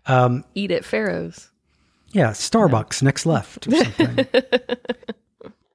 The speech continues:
Speaker 1: So, yeah, like, some of the obelisks, they don't have anything on, any markings. They're just big, giant granite
Speaker 2: And some of the
Speaker 1: obelisks.
Speaker 2: obelisks aren't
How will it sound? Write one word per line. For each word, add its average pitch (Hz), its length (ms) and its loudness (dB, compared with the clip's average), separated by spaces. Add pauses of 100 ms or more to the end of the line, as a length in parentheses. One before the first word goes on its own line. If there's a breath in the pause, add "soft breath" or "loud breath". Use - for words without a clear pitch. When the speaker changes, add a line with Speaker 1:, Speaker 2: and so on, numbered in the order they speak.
(360)
Speaker 1:
So, 160 380 4
yeah, 165 180 2
like, 135 160 0
some 277 160 4
of 277 60 4
the 185 100 6
obelisks, 135 320 0
they 165 120 6
don't 165 200 2
have 127 580 2
anything 131 300 0
on, 127 160 -4
any 143 140 4
markings. 107 500 -4
They're 113 100 -6
just 101 300 -8 (180)
big, 107 240 -6 (160)
giant 110 520 -4
granite 110 440 -2 (1040 soft breath)
Speaker 2:
And 311 180 2
some 196 160 6
of 185 60 2
the 190 60 6
Speaker 1:
obelisks. 196 440 2
Speaker 2:
obelisks - 20 2
aren't 175 260 2